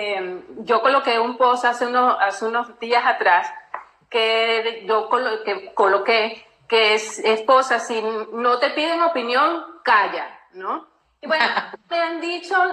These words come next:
Speaker 1: de todo un poco, ¿no? Y eso vino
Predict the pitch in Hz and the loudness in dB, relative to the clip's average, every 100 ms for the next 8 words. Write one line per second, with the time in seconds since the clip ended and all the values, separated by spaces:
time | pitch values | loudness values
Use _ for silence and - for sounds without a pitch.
0 | 302 523 508 - 320 302 320 339 330 285 | 0 0 0 -2 2 4 4 2 0 0
1 | 262 214 185 170 170 285 - _ _ _ | 0 -2 -2 -8 -8 -10 -12 _ _ _
2 | 269 277 285 302 302 403 381 262 330 277 | -14 -4 0 0 0 -2 -2 -4 -4 -2
3 | 254 277 - | 0 0 -2